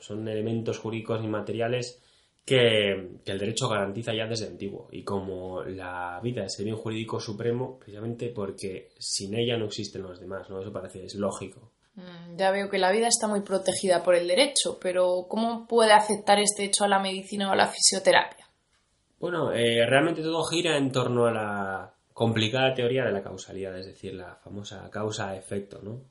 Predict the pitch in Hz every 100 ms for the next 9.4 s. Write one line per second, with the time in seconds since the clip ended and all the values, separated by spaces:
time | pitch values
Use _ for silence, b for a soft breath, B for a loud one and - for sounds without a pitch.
0 | _ - - 98 95 95 92 87 95 95
1 | - 113 117 113 107 107 110 107 98 98
2 | 98 95 - - 117 117 B B B _
3 | 101 98 95 98 98 101 104 101 107 107
4 | 101 95 - 104 107 117 104 101 101 98
5 | 95 98 92 90 87 90 87 - b b
6 | - 98 90 107 98 - 85 85 - 104
7 | 104 101 117 110 98 90 87 104 107 107
8 | 107 104 104 110 120 110 107 107 107 -
9 | 117 101 - -